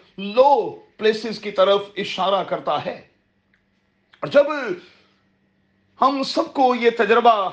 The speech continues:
حاصل ہوتا ہے تو پھر ہم یہ سمجھنے اور جاننے لگتے ہیں کہ ہمیں سچ مچ خدا کے ساتھ اپنے تعلقات کو بہتر بنانا ہے،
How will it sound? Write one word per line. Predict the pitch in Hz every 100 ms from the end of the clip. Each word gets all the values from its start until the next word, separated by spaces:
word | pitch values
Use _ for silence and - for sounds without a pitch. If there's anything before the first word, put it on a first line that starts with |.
| -
حاصل | 202 - 196 156
ہوتا | 226 233 180
ہے | 185 - - _ _ _ _ _ _ _ _ _ _
تو | 180
پھر | 170 247 240 220 190 - _ _ _ _ _ _ _ _ _ 254
ہم | 269
یہ | 269
سمجھنے | 240 - 226 330 233 277 254
اور | 208
جاننے | 147 196 247 277
لگتے | 214 202 226 180
ہیں | 196 226 240
کہ | 220 196 180 147 - _ _ _ 269
ہمیں | 285 240
سچ | - - 254 240
مچ | 247
خدا | - 202 190
کے | 208 226
ساتھ | - 196 220 214
اپنے | 214 202
تعلقات | 202 196 214 208 202 214 214
کو | 214 190 185 - 185
بہتر | 160 269 - 233 180
بنانا | 165 170 196 185
ہے، | 170 -